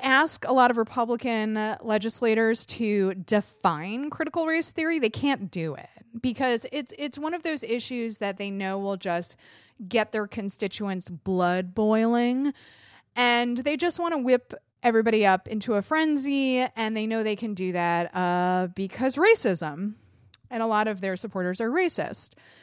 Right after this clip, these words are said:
So they just need to dangle the critical race theory in front of them, and they go nuts. Nobody really <laughs> understands what it is,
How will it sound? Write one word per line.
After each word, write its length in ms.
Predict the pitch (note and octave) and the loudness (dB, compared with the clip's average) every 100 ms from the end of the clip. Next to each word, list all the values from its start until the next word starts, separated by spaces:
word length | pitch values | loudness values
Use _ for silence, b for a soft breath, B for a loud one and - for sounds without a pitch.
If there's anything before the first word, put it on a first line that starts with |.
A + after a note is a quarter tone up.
| b b | b b
So 200 | - C4+ | -4 2
they 160 | A#3+ A#3+ | 2 2
just 460 | G3 B3 A#3+ - A3 | 4 6 6 4 -4
need 360 | G#3+ G3+ G3 | -2 -2 -2
to 760 | - G#3+ F3+ F3+ F3 F3 F3+ F#3 b b b b _ F#3+ D#3+ | -4 -2 0 0 0 0 -2 -4 b b b b _ -18 -4
dangle 480 | A#3+ A#3+ B3 A#3 G#3+ | 2 2 2 2 0
the 80 | G#3 | -2
critical 460 | - A3 A3+ G#3 | -4 -4 -2 -2
race 280 | G3 G3 - | -2 -4 -6
theory 440 | A3+ G3 G3 F#3+ | -4 -2 -2 -2
in 140 | F#3+ G3 | -4 -6
front 200 | A#3+ A3+ | -4 -2
of 80 | G#3 | 0
them, 220 | G3 G3 | 0 -2
and 180 | F#3 F3+ | -2 -2
they 120 | F3 | -2
go 380 | E3+ D#3+ D#3 - | -2 -2 -2 -6
nuts. 760 | F3 F#3+ G3+ D#3+ - - - A#3+ | -4 -2 0 -2 -6 -8 -6 0
Nobody 280 | C#4+ G#4 G#4+ | 2 4 2
really 300 | G4+ G4 F4+ | 2 2 0
<laughs> 60 | |
understands 800 | E4 D#4 - E4+ D#4+ D#4 D#4+ - | -2 -4 -2 0 2 2 0 0
what 200 | - F#4 | 2 4
it 80 | F4+ | 4
is, 440 | D#4+ F4+ D#4+ - | 4 4 0 -4